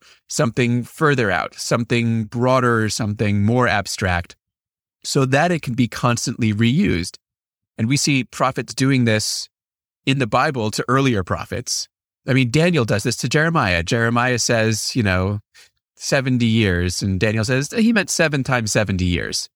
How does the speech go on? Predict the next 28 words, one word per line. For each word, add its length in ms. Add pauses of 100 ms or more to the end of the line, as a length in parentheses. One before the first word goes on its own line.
(160)
right? 180 (260)
And, 320 (140)
you 80
know, 160
so 200
this 340
constant 500
sense 280
of 120
in-, 140 (420)
of, 160
of 140
interpreting 560
to 120
make 320
it 80
about 360
us, 400 (300)
that, 80
that 180
sea 200
scrolls 360
are 120
interpreting 460
the 80
text 220
this 180
way. 180